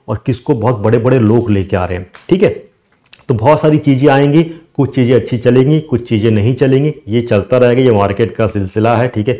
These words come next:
इसको ना आप चेंज कर सकते हैं, ना मैं चेंज कर सकता हूँ, बस हम आ-, हम ये कर सकते हैं कि जो भी सामने आ रहा है हमें उसके अंदर हाथ मारना है, ठीक है। अगर आप नहीं करोगे तब आपके हाथ कुछ नहीं लगने वाला, ठीक है। आपको बार-बार ट्राई करना पड़ेगा, ठीक है,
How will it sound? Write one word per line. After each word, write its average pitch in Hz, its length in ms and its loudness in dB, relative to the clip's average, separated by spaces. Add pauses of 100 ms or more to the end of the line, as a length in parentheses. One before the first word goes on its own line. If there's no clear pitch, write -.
(320)
इसको 110 240 -4
ना 107 80 0
आप 113 200 0
चेंज 117 200 0
कर 120 100 2
सकते - 320 -4
हैं, 110 60 0
ना 95 80 -2
मैं 98 180 -2
चेंज 110 240 -4
कर 117 100 0
सकता 110 280 -6
हूँ, 101 80 -6
बस 104 160 -2
हम 104 160 -4
आ-, 107 160 -2 (320)
हम 98 140 -4
ये 131 120 4
कर 135 160 2
सकते 131 260 -2
हैं 123 80 -2
कि 127 80 -2
जो 113 160 0
भी 127 120 -2
सामने 113 320 0
आ 110 80 0
रहा 113 120 2
है 95 60 -6
हमें 107 200 -2
उसके 113 440 -8
अंदर 110 220 -2
हाथ 98 340 -8
मारना 92 360 -4
है, 92 240 -8 (480)
ठीक 123 180 -2
है। 104 120 2 (320)
अगर 107 220 0
आप 117 180 0
नहीं 107 220 0
करोगे 127 340 2 (160)
तब 110 120 -2
आपके 104 260 -2
हाथ 110 220 -4
कुछ 104 160 -6
नहीं 107 100 0
लगने 92 240 -4
वाला, 90 160 -6
ठीक 110 220 -8
है। 110 60 4
आपको 104 160 -2
बार-बार 123 320 2
ट्राई 117 220 4
करना 107 260 2
पड़ेगा, 98 320 -2
ठीक 120 220 -4
है, 123 120 0